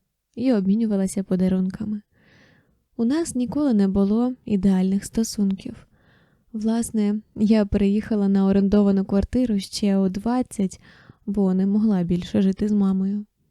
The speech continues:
Але Різдво завжди було нашим святом. І як би ми не сварилися, кожного року в переддень я стояла на її порозі,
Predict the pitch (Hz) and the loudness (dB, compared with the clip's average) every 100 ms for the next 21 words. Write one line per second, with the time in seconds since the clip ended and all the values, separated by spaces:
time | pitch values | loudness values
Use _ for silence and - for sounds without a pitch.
0 | _ _ _ - 214 202 202 220 220 - | _ _ _ -8 -6 -2 -2 -4 -8 -16
1 | _ _ 214 214 208 214 247 226 226 262 | _ _ 0 2 0 0 0 0 0 -2
2 | - 233 208 185 196 202 - _ _ _ | -4 -2 0 2 2 0 -8 _ _ _
3 | - 202 180 175 202 208 - 202 180 - | -2 2 2 0 -2 -2 0 0 0 -2
4 | 208 196 _ _ _ _ _ _ - 220 | -6 -6 _ _ _ _ _ _ -6 -2
5 | 208 226 240 202 196 202 202 196 208 202 | 0 0 0 0 0 2 0 -2 -2 -2
6 | 240 262 208 - 190 - - _ _ _ | 0 0 0 -2 -4 -6 -20 _ _ _
7 | - 208 202 202 196 208 226 - 190 - | -2 0 2 2 2 0 -2 -2 -4 -2
8 | 196 196 185 233 247 233 208 226 254 - | -2 0 -2 -2 -2 -2 -2 -2 -4 -4
9 | 190 185 208 196 185 180 180 190 190 - | 0 2 2 2 2 2 0 -2 -2 -2
10 | 190 233 226 185 | -2 -2 -2 -2